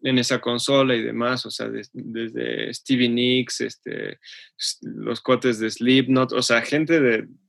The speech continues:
de diferentes géneros, ¿no? Para hacer un disco, ¿no? Es un poco un tributo a que ya desapareció Sound City, que porque,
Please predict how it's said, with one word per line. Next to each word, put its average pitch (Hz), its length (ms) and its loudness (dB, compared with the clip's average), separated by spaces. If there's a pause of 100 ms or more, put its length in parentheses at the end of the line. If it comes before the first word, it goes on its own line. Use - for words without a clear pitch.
(100)
de 113 280 -8
diferentes 123 600 0
géneros, 123 560 0
¿no? 131 220 -4 (720)
Para 131 380 4 (180)
hacer 139 320 4
un 156 120 6
disco, 160 460 -2 (100)
¿no? 147 360 -2
Es 131 160 -8
un 139 260 -2
poco 139 220 -2
un 139 180 0
tributo 135 680 2
a 110 400 -2 (260)
que 113 180 -2
ya 120 180 4
desapareció 113 720 -2
Sound 120 280 -2
City, - 480 -2
que - 140 -10
porque, - 360 -20